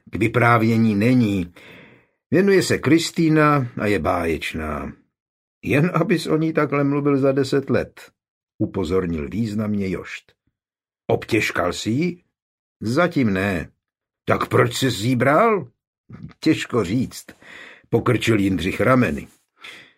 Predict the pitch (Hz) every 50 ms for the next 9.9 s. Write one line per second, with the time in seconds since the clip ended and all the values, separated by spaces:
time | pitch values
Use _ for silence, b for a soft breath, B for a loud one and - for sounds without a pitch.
0 | B B B - 160 156 - - - 170 160 160 160 156 151 143 127 123 127 123
1 | 117 90 71 - _ - - - - B B B B B - 101 104 101 104 95
2 | - - - 90 90 85 78 71 - - - - 87 107 123 143 165 170 160 -
3 | - - 92 87 85 80 - - 80 76 - 71 80 78 78 80 76 - - 95
4 | 101 101 101 - - - - - - 127 123 120 113 104 73 76 73 71 73 69
5 | 71 71 - - - _ _ _ _ B B B B B B B B B B B
6 | 113 127 131 117 139 160 180 185 202 202 180 190 180 180 - 156 139 123 147 147
7 | - - 160 156 - - 147 147 143 139 135 131 123 117 120 113 104 104 98 82
8 | - 139 156 - - 156 151 151 147 139 131 131 127 - - 127 120 117 104 110
9 | 95 101 95 90 76 - - 78 - - - 62 - 69 67 64 -